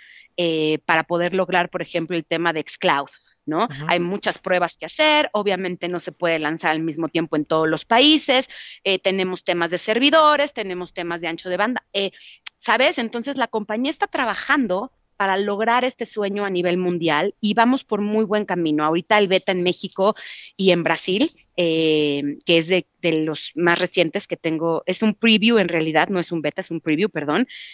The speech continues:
Speaker 1: eh, está funcionando increíble, los fans están felices y la cantidad de, de, de juego que se está generando en xCloud ha sido fantástico. Agradecemos muchísimo a todo el mundo,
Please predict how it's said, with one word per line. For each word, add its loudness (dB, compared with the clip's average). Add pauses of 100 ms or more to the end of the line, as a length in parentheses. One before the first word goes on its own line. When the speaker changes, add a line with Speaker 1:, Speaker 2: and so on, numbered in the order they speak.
(160)
Speaker 1:
eh, 4
está 0
funcionando 0
increíble, 2
los 0
fans 0
están -2
felices -4
y -4
la 2
cantidad 0 (460)
de, 2
de, 0
de 2
juego 4 (260)
que 2
se -8
está -4
generando -2
en -4
xCloud 2 (320)
ha -2
sido -8
fantástico. -12
Agradecemos -4
muchísimo 0
a 2
todo 0
el -2
mundo, -4